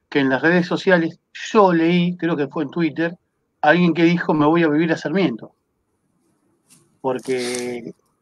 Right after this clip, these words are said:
a lo mejor lo que acá, el que quiere poner una estación de servicio, por ejemplo, sabe que acá no paga por sur-, por surtidor, y a lo mejor en otra ciudad sí, por ahí le, es más conveniente venir a invertir acá, que también s-,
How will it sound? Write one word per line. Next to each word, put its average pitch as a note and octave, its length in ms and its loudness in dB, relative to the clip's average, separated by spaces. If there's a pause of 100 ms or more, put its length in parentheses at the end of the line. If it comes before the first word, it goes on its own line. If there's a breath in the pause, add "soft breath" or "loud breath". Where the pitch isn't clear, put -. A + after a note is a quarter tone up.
(180)
a D#3 100 -2
lo D3+ 120 2
mejor F#3 340 4
lo F3+ 140 6
que F3+ 80 2
acá, G#3 420 4 (500)
el C#3 280 -2
que C#3+ 140 -6
quiere G#3 220 2
poner F#3+ 260 4
una F#3+ 120 4
estación F#3 300 0
de F#3 100 4
servicio, F3+ 560 0
por C#3 160 -4
ejemplo, E3 560 0 (140)
sabe E3 240 2
que D#3+ 80 -2
acá D#3+ 140 2
no E3 120 2
paga E3+ 240 2
por G#3 120 -4
sur-, C#3 200 -6 (140)
por C#3+ 120 -4
surtidor, F3+ 540 0 (340)
y D#3 60 4
a D#3 60 6
lo D#3+ 80 4
mejor F3+ 260 2
en E3+ 80 2
otra F3+ 220 2
ciudad F3 260 0
sí, F3 340 -4
por C#3 140 -6
ahí D#3+ 100 0
le, E3 200 0
es C#3+ 100 -4
más D#3+ 180 -4
conveniente F#3 800 0 (480)
venir D#3+ 320 4
a E3 40 6
invertir C#3 420 2
acá, E3 240 4
que C#3 80 -2
también D3 320 2
s-, - 200 -10